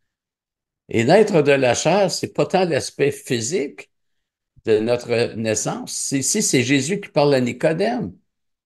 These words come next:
Et il va lui, lui dire qu'il faut naître, euh, de nouveau ou d'en haut. Euh, naître de la chair équivaut à naître dans le péché.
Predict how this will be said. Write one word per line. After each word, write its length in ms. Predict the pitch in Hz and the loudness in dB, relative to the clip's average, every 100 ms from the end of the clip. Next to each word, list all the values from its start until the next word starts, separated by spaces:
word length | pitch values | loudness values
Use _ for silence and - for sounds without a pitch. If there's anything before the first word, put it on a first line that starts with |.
| _ _ _ _ _ _ _ _ _ _ _ - | _ _ _ _ _ _ _ _ _ _ _ -8
Et 240 | 98 - 76 - _ - | -8 -8 -14 -18 _ -6
il 140 | 110 | -4
va 180 | 104 123 | 2 2
lui, 680 | 120 123 110 117 113 104 - - 98 | 2 -2 -4 -2 -2 -2 -6 -14 -12
lui 200 | 107 113 | -4 -4
dire 260 | 98 127 156 | 2 2 2
qu'il 100 | 151 | 0
faut 160 | - 113 | 0 4
naître, 380 | 135 151 147 | 4 4 2
euh, 320 | 117 110 101 - 101 | 2 4 2 -4 -12
de 340 | 123 98 139 | -12 2 4
nouveau 560 | 156 127 98 143 202 123 | 6 4 4 2 2 -2
ou 60 | |
d'en 340 | 98 123 120 104 | 0 -2 0 0
haut. 300 | 165 - - _ _ _ _ _ _ _ _ - | -2 -8 -16 _ _ _ _ _ _ _ _ -6
Euh, 580 | - 101 101 98 92 85 - _ _ _ - | 0 4 4 4 0 -6 -16 _ _ _ -8
naître 460 | 117 156 208 151 123 | 2 2 2 0 2
de 100 | 131 | 2
la 220 | 123 107 | 2 -2
chair 300 | - 151 214 | -4 -4 -2
équivaut 600 | 120 101 123 120 196 294 | -6 -6 -10 -2 0 0
à 180 | - 113 | -2 -2
naître 460 | 107 139 160 - 110 | 0 0 0 -2 -4
dans 260 | 90 147 | 0 0
le 220 | 196 151 - | 2 0 -2
péché. 520 | 107 98 - 196 | -4 -6 -8 -10